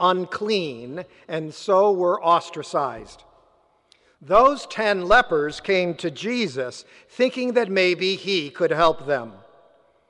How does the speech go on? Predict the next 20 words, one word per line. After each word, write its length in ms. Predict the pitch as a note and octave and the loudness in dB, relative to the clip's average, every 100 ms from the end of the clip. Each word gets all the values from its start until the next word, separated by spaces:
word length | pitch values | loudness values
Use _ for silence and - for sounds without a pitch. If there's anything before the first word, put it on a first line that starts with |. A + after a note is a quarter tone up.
| _ _ _ _ - | _ _ _ _ -10
They 340 | C3 F3 E3+ | 4 4 4
knew 460 | E3 F3+ F#3 G3+ A3+ | 2 4 6 6 6
that 240 | F3+ E3+ | 2 4
they 220 | E3 D#3+ | 2 2
were 200 | E3 F3 | 2 0
labeled, 680 | F3 E3+ D3+ C3+ B2+ C#3 E3 | 0 -2 -2 -4 -6 -6 -2
and 180 | F3 D#3+ | -2 -4
so 320 | - F3+ E3 | -2 2 2
they 220 | D#3+ D#3+ | 2 0
followed 640 | D#3+ F3 D#3+ D#3+ E3+ F#3 D#3+ | 0 2 4 4 4 2 0
the 80 | |
rules, 720 | F#3+ F#3 G#3 D3+ B2 C3+ D#3 - - - | -2 4 4 4 -2 -4 -8 -14 -20 -18
and 200 | - D#3+ | -6 0
they 120 | D#3+ D#3 | 0 0
kept 540 | - G3+ G3+ - D3 | 0 0 0 -8 -4
their 300 | F3 F3+ F#3+ | 2 4 4
distance, 880 | D#3+ F#3 - - D3 C3 D3 - - _ _ | 2 -2 -2 -8 -6 -6 -8 -14 -20 _ _
even 380 | G#3+ A#3 C4 A#3+ | -6 -4 -2 -4
from 300 | - G3+ F3+ | -2 -2 -2
Jesus. 560 | D#3+ F#3+ D3 C3+ - | -4 -6 -6 -12 -14